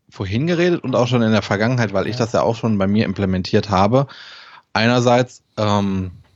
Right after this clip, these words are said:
Speaker 1: du hast das vorhin schön gesagt, ein Clean-up zu machen.
Speaker 2: Mhm.
Speaker 1: Das heißt, wenn, wenn ich, äh, eine Übung über einen sehr langen Zeitraum, ähm, ja, gepusht habe, dort starke Progression erzielt habe, kann es sein, dass sich da technische Fehler einschleichen.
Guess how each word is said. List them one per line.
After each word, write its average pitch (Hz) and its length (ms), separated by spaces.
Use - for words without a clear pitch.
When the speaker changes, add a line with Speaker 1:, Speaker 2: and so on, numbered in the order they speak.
Speaker 1:
du 104 140
hast 101 120
das 101 120
vorhin 92 220
schön 95 180
gesagt, 92 260
ein 95 80
Clean-up 92 420
zu - 160
machen. 87 400
Speaker 2:
Mhm. 123 200
Speaker 1:
Das - 160
heißt, 98 300
wenn, 90 260
wenn 92 300
ich, - 280
äh, 98 40
eine 92 420
Übung 98 440
über 90 180
einen 90 260
sehr 95 160
langen 98 320
Zeitraum, 95 840
ähm, 87 420
ja, 95 180
gepusht - 480
habe, 104 220
dort 87 200
starke 90 320
Progression 92 480
erzielt 98 380
habe, 92 300
kann 101 200
es 95 80
sein, 98 180
dass 92 140
sich - 140
da 92 100
technische 95 460
Fehler 104 460
einschleichen. 101 1120